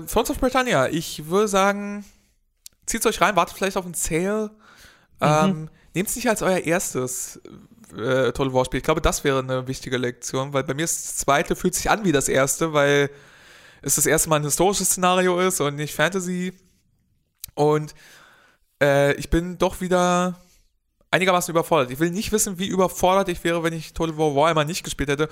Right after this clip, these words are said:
Speaker 1: und ich
Speaker 2: Hm.
Speaker 1: doch viele Sachen wiedererkennen würde. Ähm, aber nee, da, da würde ich vielleicht an eurer Stelle auf, äh, Drei Königreiche warten oder halt zu Total War Warhammer zwei greifen, was,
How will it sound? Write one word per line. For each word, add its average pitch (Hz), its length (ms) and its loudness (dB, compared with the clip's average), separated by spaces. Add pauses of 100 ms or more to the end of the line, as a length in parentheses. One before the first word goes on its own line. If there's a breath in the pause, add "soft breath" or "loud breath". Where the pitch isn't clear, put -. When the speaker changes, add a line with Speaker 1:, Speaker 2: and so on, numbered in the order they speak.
(160 loud breath)
Speaker 1:
und 151 120 -4
ich 135 100 0
Speaker 2:
Hm. 131 40 0
Speaker 1:
doch 147 120 2
viele 180 380 2
Sachen 127 320 -2
wiedererkennen 127 540 -2
würde. 139 300 2 (680 loud breath)
Ähm, 131 440 2 (400 soft breath)
aber 151 120 2
nee, 175 140 2
da, 165 80 4
da 151 240 0
würde 170 120 2
ich 160 80 -4
vielleicht 170 280 0
an 160 100 0
eurer 156 220 4
Stelle 160 260 2
auf, 147 420 2
äh, 139 140 2
Drei 143 140 2
Königreiche 160 480 -2
warten 147 260 2
oder 151 360 2
halt 147 180 2
zu - 120 -10
Total 147 260 0
War 139 160 4
Warhammer 139 300 2
zwei 139 200 2
greifen, 139 400 -2
was, 135 220 -2